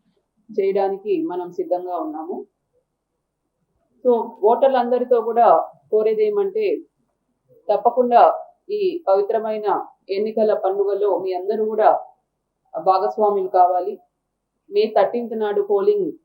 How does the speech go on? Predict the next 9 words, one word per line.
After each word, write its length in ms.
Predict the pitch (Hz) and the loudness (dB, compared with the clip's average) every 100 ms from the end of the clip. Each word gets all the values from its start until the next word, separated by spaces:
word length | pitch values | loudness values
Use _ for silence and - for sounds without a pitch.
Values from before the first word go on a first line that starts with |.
| _ | _
నాడు 240 | - 185 185 | -8 -4 -2
మీ 180 | 190 185 | -2 -4
అందరూ 280 | 185 220 | -2 -2
కూడా 360 | 214 214 208 - - - _ _ - | -2 2 4 4 0 -16 _ _ -8
ఈ 120 | 202 | -2
పోలింగ్ 260 | 190 208 226 | -2 -2 -4
స్టేషన్ 500 | - 202 208 202 175 - _ _ - | 0 0 0 -6 -6 -10 _ _ -10
విజిట్ 320 | 190 202 196 | -4 -4 0
చేసి 500 | 208 190 226 190 - | 0 0 -2 -4 -4